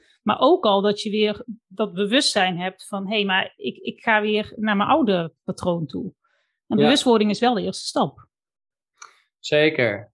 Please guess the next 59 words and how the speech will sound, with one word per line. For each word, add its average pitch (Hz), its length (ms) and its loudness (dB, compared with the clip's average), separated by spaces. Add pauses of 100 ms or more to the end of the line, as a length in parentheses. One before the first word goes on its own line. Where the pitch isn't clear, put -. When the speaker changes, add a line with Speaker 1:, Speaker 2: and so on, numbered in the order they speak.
Speaker 2:
En 143 460 -2
kijk, 127 420 -2
eh, 123 240 0
alsnog 135 420 -2
heeft 123 220 -4
het 117 120 -10
er 123 60 -4
wel 120 220 -2
voor 120 140 -8
gezorgd 117 520 -4
dat 113 160 -6
ik 117 100 -12
ook 117 220 -4
in 117 180 -4
werk 117 340 -2
wel, 113 500 -4
eh, 123 140 -4
met 113 160 -4
dingen 113 240 -4
bezig 113 360 -2
ben 117 300 -2
die, 117 460 -8 (100)
die 120 220 -4
ik 117 60 -14
dus 110 160 -2
leuk 117 300 0
vind 113 340 -4
en 107 140 -8
wel 113 200 -2
dus 113 180 -6
die, 113 220 -10
die 113 160 -10
vrije 110 280 -4
tijd 110 280 -2
ook 107 120 -8
neem. 107 400 -4
Dus, 104 260 -10 (500)
eh, 123 140 -2
in 113 100 2
die 113 120 0
zin, 113 180 0
het 113 100 0
is 120 120 -2
niet 123 180 -4
zo 127 120 -2
dat 123 180 -2
ik 123 100 -6
nu 123 180 0
weer 120 220 -2
gewoon 117 360 -2
terug 113 240 -10
ben 117 160 -2
in 117 80 0
de 113 80 -2
oude 113 240 -2
gewoontes, 117 760 -6
eh, 104 380 -16
zoals 104 300 -10
het - 100 -12